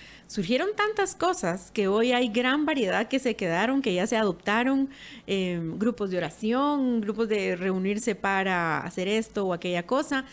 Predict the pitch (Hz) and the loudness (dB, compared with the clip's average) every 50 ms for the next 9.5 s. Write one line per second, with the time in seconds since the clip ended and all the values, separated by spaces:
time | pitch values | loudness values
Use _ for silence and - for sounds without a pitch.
0 | - - - - 190 208 247 233 214 202 - 202 208 - 214 202 196 185 190 190 | -20 -18 -12 -10 -8 -4 -4 -2 -2 -4 -4 -4 -6 -4 -4 -4 -4 -4 -6 -4
1 | - 202 240 233 269 254 233 233 254 247 - - - - - - - - - 233 | -4 -4 -4 -2 -2 0 0 0 -2 -4 -8 -16 -20 -20 -20 -20 -12 -8 -4 -2
2 | 226 233 240 247 233 - - - 285 381 381 - 254 220 170 156 131 - - - | -2 0 0 -2 -4 -4 -4 -2 -2 -2 0 -2 -2 -2 -2 -4 -6 -8 -6 -4
3 | 190 185 185 - 202 202 208 214 220 226 226 214 214 - - 202 185 180 180 175 | -4 -4 -2 0 0 0 2 2 2 2 0 0 -2 -4 -6 -4 -2 -2 -2 -4
4 | - - 175 180 175 170 165 165 156 151 - - - - - - - - 196 208 | -4 -2 -2 -2 0 -2 -2 -4 -6 -8 -10 -12 -16 -20 -20 -18 -8 -4 -2 -2
5 | 185 180 180 - 175 - 262 240 240 254 247 - 233 247 208 180 165 156 240 269 | -2 -2 -2 -2 -2 0 0 0 0 0 0 0 -2 -2 -2 -4 -2 0 0 2
6 | 277 208 - - - - - 196 196 208 214 208 208 175 156 170 202 226 240 247 | 2 2 0 -4 -6 -6 -4 0 0 0 0 0 0 -2 0 2 2 2 4 4
7 | 240 247 269 262 - 214 208 214 240 233 220 - 185 160 160 190 226 240 233 - | 2 2 0 0 0 0 2 2 2 0 0 -2 -4 -2 0 0 2 0 0 0
8 | 233 220 208 202 - 170 156 160 196 240 277 285 285 - 208 170 - 165 147 147 | 0 0 0 0 -2 -2 0 2 2 2 2 0 -2 -6 -8 -6 -4 -2 -2 -2
9 | 180 240 294 - - 240 170 - 202 269 | -2 -2 -4 -2 -4 -2 0 0 0 0